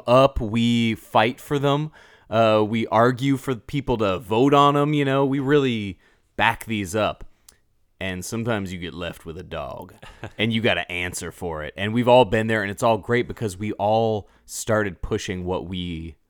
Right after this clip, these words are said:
Speaker 1: wanna see in movies. Instead of seeking out, uh, the next, uh, Antonioni
Speaker 2: Well,
Speaker 1: movie
Speaker 2: sure.
Speaker 1: we haven't seen, we're, we're watching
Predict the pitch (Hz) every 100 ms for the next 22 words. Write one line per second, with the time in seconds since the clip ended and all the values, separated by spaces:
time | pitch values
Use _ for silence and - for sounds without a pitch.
0 | _ 90 85 76 - 92 76 73 73 71
1 | - - _ - - 101 80 - - 101
2 | - 87 85 82 82 - 85 76 78 _
3 | - - - _ _ _ - 107 113 113
4 | 110 - - 123 107 101 98 - 117 98
5 | 147 123 110 113 139 143 127 113 110 117
6 | 110 101 120 110 131 127 120 117 113 -
7 | 147 123 113 110 113 117 113 123 117 113
8 | 110 104 - 107 95 90